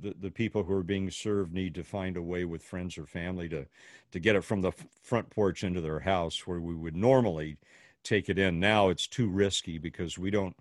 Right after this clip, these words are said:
we don't want our volunteers being exposed,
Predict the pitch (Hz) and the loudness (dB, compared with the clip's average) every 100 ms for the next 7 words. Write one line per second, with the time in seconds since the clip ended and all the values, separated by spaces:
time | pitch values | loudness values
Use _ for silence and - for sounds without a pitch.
0 | _ - - _ 101 120 123 113 120 101 | _ -20 -20 _ 0 4 6 8 8 8
1 | 90 98 92 85 131 135 95 117 113 104 | 6 6 6 4 4 4 2 0 2 0
2 | - - 107 107 104 98 - | -4 -2 2 2 2 -2 -8